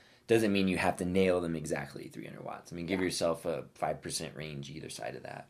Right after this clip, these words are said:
Speaker 1: of where you could, could land. Um, and yeah, so
Speaker 2: But why?
Speaker 1: <clears throat>
Speaker 2: Okay,
Speaker 1: Sorry.
Speaker 2: so someone's listening to this and they say, "Well,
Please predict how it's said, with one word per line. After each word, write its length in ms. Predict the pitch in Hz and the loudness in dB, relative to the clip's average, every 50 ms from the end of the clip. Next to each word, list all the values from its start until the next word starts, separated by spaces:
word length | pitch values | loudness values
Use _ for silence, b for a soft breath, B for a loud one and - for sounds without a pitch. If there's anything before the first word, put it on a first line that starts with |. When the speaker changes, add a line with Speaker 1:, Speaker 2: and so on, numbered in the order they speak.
| _ - | _ -20
Speaker 1:
of 120 | - - | -16 -12
where 120 | - 73 - | -12 -12 -10
you 200 | - - - - - _ - - - - _ | -10 -12 -14 -14 -16 _ -20 -20 -20 -20 _
could, 160 | - - 73 - - - - | -12 -12 -12 -12 -14 -20 -14
could 180 | - - 80 69 | -8 -8 -6 -6
land. 320 | 71 65 62 60 64 - - B B B B B B B B B B B B - | -6 -8 -8 -8 -12 -12 -16 B B B B B B B B B B B B -4
Um, 500 | 85 85 82 80 78 78 76 73 71 69 - B B B B B B B B B B B B B B - - - | -2 0 0 0 0 -2 -4 -6 -8 -10 -12 B B B B B B B B B B B B B B -16 -8 -4
and 880 | 95 95 92 92 92 92 92 92 92 92 92 90 90 90 90 87 82 - - _ _ _ _ _ | 0 2 2 2 2 2 2 2 2 2 0 0 -2 -4 -4 -6 -8 -10 -14 _ _ _ _ _
yeah, 240 | - 104 110 92 - - | 6 8 8 8 6 0
so 240 | - - 101 90 90 - - - - - | -4 0 2 2 2 0 -4 -8 -4 0
Speaker 2:
But 140 | 277 254 240 | 2 2 6
why? 260 | 240 247 247 269 254 | 8 8 8 8 8
Speaker 1:
<clears throat> 80 | 247 - | 8 8
Speaker 2:
Okay, 200 | - - - 226 | 8 6 6 2
Speaker 1:
Sorry. 180 | - 208 202 | 2 2 2
Speaker 2:
so 160 | 208 - 220 | 2 2 0
someone's 360 | 208 208 - 233 240 247 233 220 | 0 0 0 0 0 0 0 -2
listening 280 | 214 214 - 202 202 | -2 -4 -4 -4 -4
to 60 | 175 | -2
this 200 | - 185 185 185 | -2 -4 -4 -2
and 80 | - 180 | -2 -4
they 60 | 165 | -4
say, 160 | - - 175 | -2 -2 -2
"Well, 260 | 175 175 170 170 170 | 2 4 4 4 4